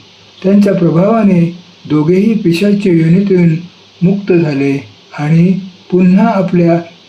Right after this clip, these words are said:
दिव्य रूपात स्वर्गात परतले. जेव्हा इंद्राने त्यांना पुन्हा दिव्य रूपात पाहिले,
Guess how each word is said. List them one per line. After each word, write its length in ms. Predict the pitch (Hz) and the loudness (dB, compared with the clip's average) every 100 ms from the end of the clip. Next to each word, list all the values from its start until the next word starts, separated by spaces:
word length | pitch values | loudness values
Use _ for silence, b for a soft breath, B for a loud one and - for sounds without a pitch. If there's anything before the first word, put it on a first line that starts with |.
| - | -4
दिव्य 400 | 170 208 190 185 | -2 0 2 2
रूपात 380 | 160 - 180 175 | 0 0 0 0
स्वर्गात 800 | 170 - - 170 151 151 208 214 | -2 -14 -6 -4 -2 -2 -2 -2
परतले. 680 | 208 180 170 151 131 131 - _ _ - | 0 0 0 0 -2 -6 -14 _ _ -6
जेव्हा 400 | 131 139 160 165 - - - | -2 0 0 -2 -8 -20 -8
इंद्राने 540 | - 190 196 233 247 240 | 0 0 2 2 2 2
त्यांना 520 | 202 196 190 185 175 - - - - | 0 0 0 0 -2 -4 -18 -20 -4
पुन्हा 420 | 170 156 143 233 | 0 0 0 0
दिव्य 380 | 208 196 190 185 | 2 0 2 2
रूपात 280 | 175 170 165 | 0 0 -4
पाहिले, 520 | 165 151 151 165 147 | -4 -4 -2 -2 -2